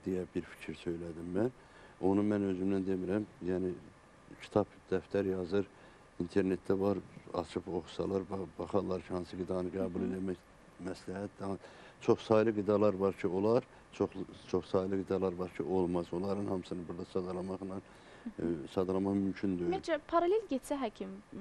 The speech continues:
Speaker 2: yəni bu mənim şəxsi fikrimdir ki, daha yaxşı olar. Həm qidalanmamızda, həm də həkimin təyin etdiyi müalicələr və o dərmanları qəbul etməkdə.
Speaker 1: Bəli, bəs deyildi axı ki, e, xəstəliyin səbəbi nədir?
Speaker 2: Hı hı.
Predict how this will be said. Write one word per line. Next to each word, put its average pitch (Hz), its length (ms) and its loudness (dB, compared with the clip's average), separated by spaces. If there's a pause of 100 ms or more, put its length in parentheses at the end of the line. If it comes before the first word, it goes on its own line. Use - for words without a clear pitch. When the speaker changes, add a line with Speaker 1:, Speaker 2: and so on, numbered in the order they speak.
(160)
Speaker 2:
yəni 208 200 -2
bu 220 120 -6
mənim 214 160 -2
şəxsi - 340 -8
fikrimdir 190 320 -8
ki, 233 160 -6
daha 220 200 0
yaxşı 180 300 -2
olar. 190 160 -6
Həm 240 220 0
qidalanmamızda, 190 720 4
həm 233 200 2
də 220 120 0
həkimin 214 420 -2 (340)
təyin 208 280 4
etdiyi 208 200 -2
müalicələr 190 760 2
və 220 140 4 (100)
o 202 160 2
dərmanları 190 560 0
qəbul 180 380 0
etməkdə. - 180 -2
Speaker 1:
Bəli, 110 320 2
bəs 98 240 -2 (380)
deyildi 104 340 4
axı - 240 0
ki, 92 100 -4 (300)
e, 95 240 -4
xəstəliyin 101 560 0
səbəbi 101 440 0
nədir? 95 400 -4 (240)
Speaker 2:
Hı 226 60 -8
hı. - 260 -12